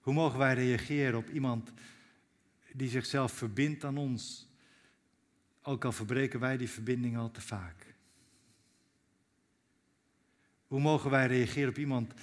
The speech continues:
die ons omhult met zijn aanwezigheid? En Matthäus zegt:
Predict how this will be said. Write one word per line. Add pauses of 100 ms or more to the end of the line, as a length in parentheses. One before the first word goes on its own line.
(280)
die
ons
omhult
met
zijn
aanwezigheid? (2250)
En
Matthäus
zegt: